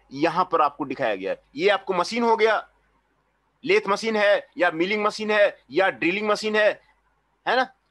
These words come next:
जो भी मशीन है आपको यहां पे रहेगा।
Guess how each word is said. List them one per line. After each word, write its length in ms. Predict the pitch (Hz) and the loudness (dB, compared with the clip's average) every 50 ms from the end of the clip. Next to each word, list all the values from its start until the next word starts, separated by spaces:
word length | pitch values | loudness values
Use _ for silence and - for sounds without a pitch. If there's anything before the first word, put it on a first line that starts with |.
| _ _ _ _ _ _ _ _ _ _ _ _ _ _ | _ _ _ _ _ _ _ _ _ _ _ _ _ _
जो 200 | 220 165 208 220 | 0 2 2 4
भी 120 | 214 220 214 | 2 2 0
मशीन 320 | 208 202 - 226 226 220 | -2 -2 -2 -2 0 2
है 240 | 220 214 180 - - - | 2 2 2 0 -2 -4
आपको 220 | - - - - 185 | -4 -4 -2 0 0
यहां 240 | 170 170 160 185 - | 0 2 2 0 0
पे 140 | - 208 | 0 0
रहेगा। 400 | 196 190 180 180 170 175 156 - | 0 2 2 2 2 2 0 -2